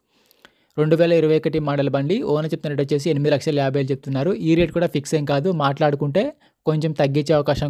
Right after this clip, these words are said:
కూడా ఉంది. ఓనర్ నెంబర్ వచ్చేసి కింద డిస్క్రిప్షన్లో మరియు టైటిల్లో ఉంటుంది, గమనించగలరు. ఓనర్ నెంబర్ టైటిల్లో మరియు డిస్క్రిప్షన్లో ఉంటుంది. బ-, బండి అమ్ముడుపోయినట్లయితే ఓనర్ నెంబర్ తీసేయడం జరుగుతుంది. ఓనర్ నెంబర్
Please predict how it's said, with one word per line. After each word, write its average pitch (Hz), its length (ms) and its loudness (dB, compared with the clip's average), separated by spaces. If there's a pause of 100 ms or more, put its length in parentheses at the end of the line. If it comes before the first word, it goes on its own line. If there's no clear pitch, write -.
కూడా 139 160 2 (100)
ఉంది. 151 180 2 (400)
ఓనర్ 165 240 2
నెంబర్ 156 240 0
వచ్చేసి 147 300 -2 (100)
కింద 151 180 -2 (120)
డిస్క్రిప్షన్లో 156 540 -2 (100)
మరియు 143 240 0
టైటిల్లో 143 420 0
ఉంటుంది, 143 300 -2
గమనించగలరు. 135 640 -2 (440)
ఓనర్ 151 260 2
నెంబర్ 151 280 0
టైటిల్లో 147 420 0
మరియు 143 180 -2
డిస్క్రిప్షన్లో 139 540 -4
ఉంటుంది. 143 280 0 (520)
బ-, 156 200 4
బండి 175 260 2
అమ్ముడుపోయినట్లయితే 165 640 -2
ఓనర్ 147 180 -4
నెంబర్ 143 240 -2
తీసేయడం 143 280 -4
జరుగుతుంది. 143 320 -2 (540)
ఓనర్ 160 220 2
నెంబర్ 151 180 2